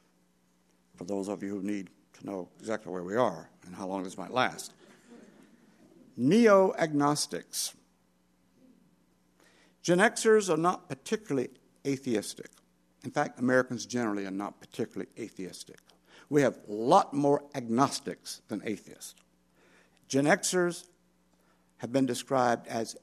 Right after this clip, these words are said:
neo-agnostic. Now, how is a neo-agnostic different from a traditional agnostic? Typically in the past, agnostics have been thought of as people who doubt,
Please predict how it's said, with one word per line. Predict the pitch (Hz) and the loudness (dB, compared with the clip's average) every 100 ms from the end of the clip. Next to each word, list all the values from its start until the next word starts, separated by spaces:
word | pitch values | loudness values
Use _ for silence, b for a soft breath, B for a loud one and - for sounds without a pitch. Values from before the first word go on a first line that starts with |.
| - | -14
neo-agnostic. | 117 123 180 220 131 101 101 - _ _ _ - 117 110 110 107 - - _ _ _ b b b b | -6 -2 0 2 2 2 -2 -8 _ _ _ -16 -8 -4 -2 -4 -10 -14 _ _ _ b b b b
Now, | 113 | -8
how | 110 202 220 | 0 4 4
is | 156 | 4
a | 120 | 2
neo-agnostic | 113 180 240 196 165 151 139 147 135 - - 113 | 2 2 4 4 4 4 2 0 0 -6 -10 -2
different | 131 147 127 - | 2 2 0 -12
from | - 117 | -10 -8
a | 113 107 _ _ | -8 -12 _ _
traditional | - 127 127 - 107 - - | -6 -4 -4 -4 -10 -10 -12
agnostic? | 113 147 160 - - _ _ _ _ _ _ _ _ _ - - B B B B B | -2 0 0 -4 -20 _ _ _ _ _ _ _ _ _ -20 -20 B B B B B
Typically | - 233 247 240 214 | 6 6 6 6 8
in | 185 | 8
the | 160 | 6
past, | - 196 165 139 143 - - b b b _ | 4 6 6 6 0 -6 -14 b b b _
agnostics | 143 143 139 185 208 - 180 - | -6 4 8 8 6 2 -4 0
have | 156 135 | -2 2
been | 147 143 | 2 2
thought | - 170 165 | 6 8 10
of | 160 156 147 | 10 6 4
as | 135 123 | -6 -6
people | - 180 175 160 | -4 -4 -2 -4
who | 143 127 | -2 -4
doubt, | 90 156 160 - - - | 0 6 6 6 -2 -6